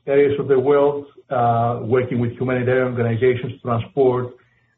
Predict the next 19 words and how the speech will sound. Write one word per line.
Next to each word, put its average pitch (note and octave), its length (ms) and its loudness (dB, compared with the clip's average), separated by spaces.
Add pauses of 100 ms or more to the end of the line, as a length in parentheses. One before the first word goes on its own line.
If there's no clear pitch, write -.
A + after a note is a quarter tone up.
uh, A2 600 0
things C3+ 240 -4
like, A2+ 420 0
uh, G#2 120 -2
medicine C3 500 0
and G#2+ 160 -2
lab C3 200 0 (100)
samples A#2+ 580 0 (260)
in A2+ 200 -4
places B2+ 460 -2
where A#2+ 220 2
roads A#2+ 320 2
do A#2 60 -4
not A2+ 180 -2
exist B2 460 -4
or G#2 240 -2
are G2+ 80 -6
very A#2 220 -2
inadequate. C#3 580 0